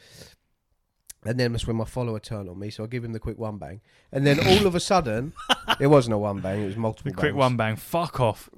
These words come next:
Speaker 1: Um,
Speaker 2: Wetty.
Speaker 1: Yeah, he was a wetty. I'm glad I didn't want him anyway, but I wouldn't have killed him.
Speaker 2: <laughs> Give him the quick one bang.
Speaker 1: Uh, um, and then all of a sudden, 'cause you know you got, like, little character tiles at the top
Speaker 2: Yeah.
Speaker 1: tells you who's
Speaker 2: Yeah.
Speaker 1: turn it is next. That just went.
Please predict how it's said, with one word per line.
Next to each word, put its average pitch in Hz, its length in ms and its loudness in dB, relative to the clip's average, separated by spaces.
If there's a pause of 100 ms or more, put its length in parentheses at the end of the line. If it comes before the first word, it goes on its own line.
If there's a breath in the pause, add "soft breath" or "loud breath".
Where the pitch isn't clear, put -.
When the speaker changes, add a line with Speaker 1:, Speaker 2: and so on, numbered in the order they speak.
Speaker 1:
Um, 127 500 2 (240)
Speaker 2:
Wetty. 113 520 -2
Speaker 1:
Yeah, 107 400 -4
he 101 80 -6
was 98 180 -8
a 98 40 -10
wetty. - 380 -14
I'm 101 120 -12
glad 90 280 -10
I 82 60 -8
didn't 98 220 -10
want 67 100 -12
him 50 140 -14
anyway, 50 340 -12 (220)
but 82 80 -6
I - 40 -2
wouldn't 113 240 -2
have 67 80 -14
killed 95 280 -8
him. - 100 -14 (180)
Speaker 2:
<laughs> - 280 -4
Give 147 120 -8
him 143 120 -10
the 135 60 -14
quick 139 280 -8
one 127 180 0
bang. 107 200 -2 (200)
Speaker 1:
Uh, 127 380 0
um, 123 260 -4 (280)
and 151 180 2
then 165 360 2 (640)
all 170 140 10
of 160 60 2
a 160 60 6
sudden, 127 580 2
'cause 131 160 -4
you 139 60 0
know 139 80 4
you 127 100 4
got, 127 160 -2
like, 120 200 -2
little 117 200 -2
character - 380 -4
tiles 107 320 -2
at 87 60 -6
the 87 60 -10
top - 180 -8
Speaker 2:
Yeah. 107 120 2
Speaker 1:
tells 104 240 -4
you 104 80 -4
who's 120 100 0
Speaker 2:
Yeah. 113 100 2
Speaker 1:
turn 104 160 0
it 90 60 -6
is 107 100 -8
next. 110 240 -8 (260 soft breath)
That 117 180 2
just - 180 -6
went. 104 240 -4